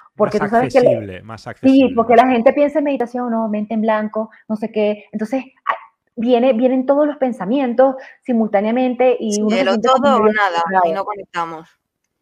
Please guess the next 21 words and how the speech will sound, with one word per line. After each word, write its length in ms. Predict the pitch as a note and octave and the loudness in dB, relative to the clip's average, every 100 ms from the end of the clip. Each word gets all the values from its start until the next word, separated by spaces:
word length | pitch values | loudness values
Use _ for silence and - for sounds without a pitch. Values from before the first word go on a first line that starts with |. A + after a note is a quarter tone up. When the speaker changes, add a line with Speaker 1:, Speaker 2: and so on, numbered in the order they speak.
| - | -6
Speaker 1:
Exacto. 560 | G3+ G3+ F#3+ E3+ - - _ _ | -6 -2 -2 -2 -8 -20 _ _
Entonces, 320 | G#3+ A3 G#3+ C4 | -6 -4 -2 0
la 100 | C4 | 0
respiración 560 | A3+ A#3 G#3+ G#3 A#3+ | -2 -4 -4 -4 -10
consciente, 720 | B3+ G#4 - B3+ G3 - G#3 _ _ _ | -8 -10 -8 -8 -8 -10 -14 _ _ _
como 560 | - G#3 G3+ G3 F#3+ - _ _ | -8 -2 0 0 -2 -10 _ _
a 120 | - G#3+ | -2 2
través 240 | G3+ G3 | 2 2
de 100 | C4 | 2
patrones, 440 | B3+ A3+ A#3 G3 | 2 4 0 0
por 100 | G3 | -6
ejemplo, 280 | F#3+ F#3+ G3 | -8 -4 -2
hay 60 | G#3+ | 0
muchos, 400 | B3 B3+ - E3+ | 2 0 -2 -4
hay, 320 | F3 F3 F#3+ F#3+ _ - | -2 -2 -2 -8 _ -2
hay 260 | G3+ G3+ G#3 | 2 2 2
bloques 500 | A#3 A#3+ A#3+ B3+ A#3+ | 4 4 4 0 2
de 640 | A3 G#3 F#3+ F3 E3+ - - - - | 2 2 2 2 2 -2 -12 -14 4
cuatro 320 | A3 G3+ G3 | 4 6 2
por 180 | G3 F3+ | -2 2
cuatro, 420 | A3 G3 D#3+ | 2 2 -6